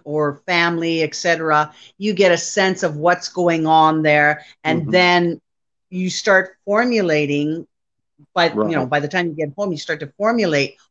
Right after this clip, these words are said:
Speaker 1: what is it that you need, what will you be using, how you will do it.
Speaker 2: Right.
Speaker 1: And that's predetermined. So you are using a lot of your intuitive gifts
Speaker 2: Yeah.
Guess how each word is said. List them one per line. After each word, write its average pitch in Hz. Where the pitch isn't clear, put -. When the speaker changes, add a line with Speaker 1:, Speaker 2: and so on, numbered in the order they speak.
Speaker 1:
what 170
is 180
it 165
that 156
you 151
need, 156
what 160
will 165
you 165
be 151
using, 156
how 190
you 196
will 147
do 139
it. 98
Speaker 2:
Right. 113
Speaker 1:
And -
that's -
predetermined. 165
So 175
you 202
are 233
using 185
a 143
lot 180
of 175
your 151
intuitive 139
gifts 196
Speaker 2:
Yeah. 117